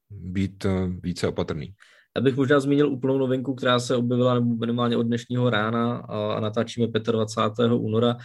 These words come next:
Speaker 2: se šíří na Twitteru, a to je, že hackerská skupina Anonymous zaútočila na Rusko a vyhlásila kybernetickou válku Rusku a sestřelila jim weby, televizní stanice, R T News a tak dále. Takže, mm,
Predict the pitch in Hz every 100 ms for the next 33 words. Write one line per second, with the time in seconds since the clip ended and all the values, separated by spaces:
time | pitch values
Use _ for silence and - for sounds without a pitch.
0 | - - - 135 120 131 127 127 - 123
1 | 127 123 123 - 123 120 117 120 113 110
2 | 120 - 123 - 120 123 123 120 131 123
3 | 107 110 - - 113 120 120 117 120 107
4 | 117 117 - 107 107 104 104 107 - 107
5 | 104 104 104 107 107 104 - 107 104 104
6 | 104 101 - 107 104 - - - - 101
7 | - - 117 - 117 113 107 107 - 104
8 | 104 104 104 104 107 110 104 104 104 101
9 | 98 107 107 107 101 101 101 92 - 113
10 | 107 104 95 95 - 98 104 98 98 98
11 | 98 95 - - - - 98 101 101 107
12 | 107 104 101 104 104 - 113 101 110 110
13 | 110 113 -